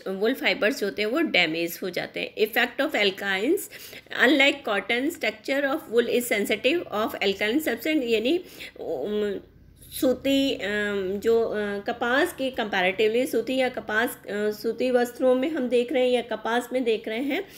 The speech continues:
कि अपेक्षा, अ, जो ऊन होता है वो बहुत ज़्यादा सेंसिटिव होता है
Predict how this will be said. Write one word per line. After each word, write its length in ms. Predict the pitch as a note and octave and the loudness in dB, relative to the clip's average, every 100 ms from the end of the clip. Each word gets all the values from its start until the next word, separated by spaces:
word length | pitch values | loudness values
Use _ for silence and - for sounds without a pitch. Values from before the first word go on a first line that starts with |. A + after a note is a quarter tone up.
| - - - - | -12 -12 -10 2
कि 100 | C4 | 4
अपेक्षा, 520 | B3 A3+ A3+ D4+ E4+ | 4 2 2 0 0
अ, 260 | - A3 | 0 -2
जो 240 | G#3 A3 - | -2 -2 0
ऊन 260 | A#3 C#4+ E4 | 2 4 4
होता 200 | G#3+ A3+ | 2 0
है 60 | |
वो 80 | A#3 | 0
बहुत 280 | G#3 G3+ A3 | -2 -2 0
ज़्यादा 220 | A3 A3+ | 0 -2
सेंसिटिव 500 | A#3 G3+ G3+ C#4 C#4+ | -4 -4 -4 -4 -2
होता 220 | E4+ - | -2 -2
है 260 | C4+ E4 | -2 0